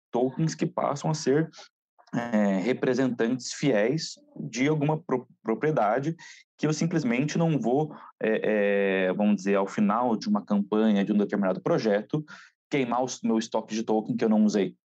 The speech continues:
né? Então, eu posso, eventualmente, vou lá, crio meu protocolo, crio um monte de moedinhas pra um determinado projeto, e conforme termina uma campanha, eu falo, "Ah, pô, eu só usei um determinado X do meu estoque", né? Então, o que eu faço? Vamos pensar que eu sou o meu banco central da minha própria moeda,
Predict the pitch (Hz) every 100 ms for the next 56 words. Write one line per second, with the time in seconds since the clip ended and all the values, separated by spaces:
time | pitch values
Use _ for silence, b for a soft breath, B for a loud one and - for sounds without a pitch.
0 | _ 113 95 92 101 110 107 98 - 98
1 | 98 101 95 98 95 - B B B -
2 | 101 90 117 127 120 110 123 143 139 143
3 | 151 147 - 151 131 131 170 156 135 113
4 | 104 120 120 117 107 107 104 104 - 123
5 | 143 151 156 B B B B - 127 131
6 | 170 147 160 147 151 127 147 131 120 170
7 | 170 135 147 165 156 127 151 - 113 104
8 | - 131 110 143 170 B B _ _ -
9 | 131 127 131 127 135 123 - 156 160 -
10 | - B B 123 127 127 120 127 107 -
11 | - - 107 110 B B - 107 127 131
12 | 143 143 117 104 113 113 123 127 123 131
13 | 135 135 139 135 113 131 - 117 113 120
14 | 117 113 113 107 117 139 120 110 131